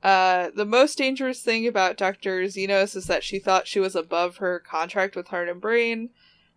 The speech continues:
and also that Amelia was the crisis friend. She was always full of, like, emotions and problems. And Kayla was, like,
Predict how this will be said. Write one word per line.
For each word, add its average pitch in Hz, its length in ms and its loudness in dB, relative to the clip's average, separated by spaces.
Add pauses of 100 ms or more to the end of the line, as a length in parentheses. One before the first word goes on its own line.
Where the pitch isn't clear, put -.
(180)
and 175 720 -4 (580)
also 208 440 0
that 175 480 2
Amelia 214 640 0
was 185 340 0
the 185 140 -2
crisis 294 680 -2
friend. 311 540 -2
She - 200 -4
was 202 140 0
always 196 320 2
full 196 200 0
of, 185 140 2
like, 175 200 0
emotions 233 680 0
and 180 140 -6
problems. 196 840 0 (360)
And 180 340 -6
Kayla 202 420 4
was, 185 140 -2
like, 175 240 0